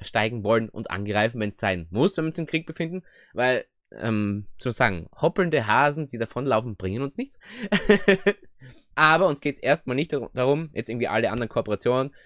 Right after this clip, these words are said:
den Krieg zu erklären und auszulöschen, sondern erstmal ganz in Ruhe die ganzen Missionen abzufarmen, zu looten, zu minen, ähm, zu craften, halt auch dann mit den Gildensachen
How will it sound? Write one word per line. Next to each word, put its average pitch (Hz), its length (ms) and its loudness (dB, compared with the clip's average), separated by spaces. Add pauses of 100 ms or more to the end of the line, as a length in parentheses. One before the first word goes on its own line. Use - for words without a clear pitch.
(100)
den 107 80 -6
Krieg - 240 -4
zu 147 80 0
erklären 123 240 2
und - 60 -4
auszulöschen, 143 480 0
sondern 156 320 2 (240)
erstmal 147 420 2
ganz 139 300 0
in 143 80 -6
Ruhe 139 260 4 (260)
die 90 60 -10
ganzen 98 240 -6
Missionen 156 260 0
abzufarmen, 123 840 -2
zu - 120 -10
looten, 123 580 0
zu - 140 -6
minen, 117 560 0 (380)
ähm, 98 280 -2
zu 90 120 -10
craften, 127 420 2
halt 92 100 -2
auch 120 140 0
dann 113 160 -6
mit 113 160 -6
den 104 140 -4
Gildensachen 120 640 -4